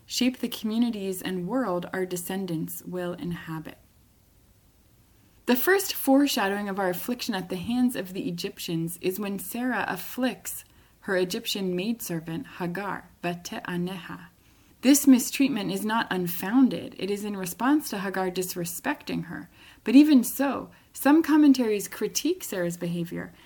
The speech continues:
and see it as the root cause of later mistreatment of the Jewish people. Indeed, Radak describes Sarah's mistreatment of Hagar in terms that foreshadow Israel's slavery in Egypt. He says,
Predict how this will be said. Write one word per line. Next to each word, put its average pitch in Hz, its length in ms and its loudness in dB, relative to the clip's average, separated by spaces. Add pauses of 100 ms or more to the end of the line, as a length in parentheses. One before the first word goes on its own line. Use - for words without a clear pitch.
(180)
and 196 160 -2
see 302 240 2
it 226 140 2
as 185 180 0
the 190 120 -2
root 240 220 0
cause 226 440 -2
of 180 160 -6
later 196 400 -2
mistreatment 175 680 -4 (100)
of 170 300 -6
the 175 80 -6
Jewish 170 380 -6
people. - 380 -10 (840)
Indeed, 240 440 6
Radak 208 560 2
describes 202 480 -4
Sarah's 196 280 -4
mistreatment 196 540 -4
of 175 100 -6
Hagar 175 540 -6 (280)
in 208 140 -2
terms 277 480 4
that 185 180 -2
foreshadow 208 600 -4
Israel's 190 460 -4
slavery 202 500 -6
in - 260 -6
Egypt. - 460 -2 (280)
He - 160 -4
says, 233 420 -2